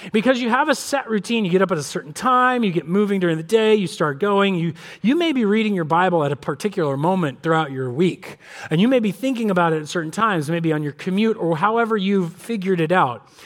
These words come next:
I have found vacation time and summertime to be invariably one of those times where it can be so much about you getting a break and you relaxing that you forgot there's this thing called the Bible. Anybody been there?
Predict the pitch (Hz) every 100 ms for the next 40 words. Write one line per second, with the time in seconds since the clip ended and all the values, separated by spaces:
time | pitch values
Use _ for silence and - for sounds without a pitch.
0 | - - 302 320 262 233 202 185 196 208
1 | 190 214 185 170 151 147 151 208 214 208
2 | 185 160 156 147 151 196 208 190 165 214
3 | 220 214 165 147 147 - - - - 190
4 | 202 180 - 226 302 285 277 233 160 147
5 | 214 208 202 190 160 120 143 156 127 -
6 | 147 208 240 180 151 180 185 - 160 135
7 | 151 156 175 - 175 220 254 170 143 135
8 | - 143 127 131 123 127 123 117 87 92
9 | 135 143 143 143 160 180 202